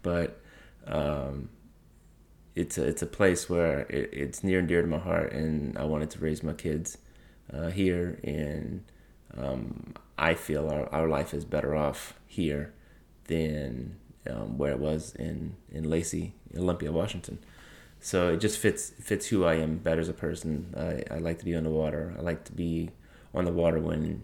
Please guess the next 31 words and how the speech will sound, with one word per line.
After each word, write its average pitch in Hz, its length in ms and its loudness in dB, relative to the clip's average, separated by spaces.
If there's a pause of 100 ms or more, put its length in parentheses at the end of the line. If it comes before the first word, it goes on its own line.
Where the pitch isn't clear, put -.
(120)
it's - 200 -6
not 87 220 -2
freezing 82 320 0
cold. 78 420 0 (500)
Um, 76 540 -4
I - 60 -4
love 85 240 4
sunshine, 82 720 0
and 76 340 -6
we 87 80 -4
have 82 120 -6
a 80 40 0
lot 78 140 2
more 62 100 -4
sunshine 82 420 -4
here 85 200 -2
than 82 400 -4 (100)
anywhere 80 380 0
else, 101 340 0 (100)
um, 73 460 -6 (220)
that 80 140 -2
I 80 80 -2
lived 80 300 0
as - 120 -8
far 85 200 -2
as 80 240 -6
Washington. - 580 -6 (1000)
So 98 560 8
we're 127 300 4
just, 139 300 -2
uh, 117 320 6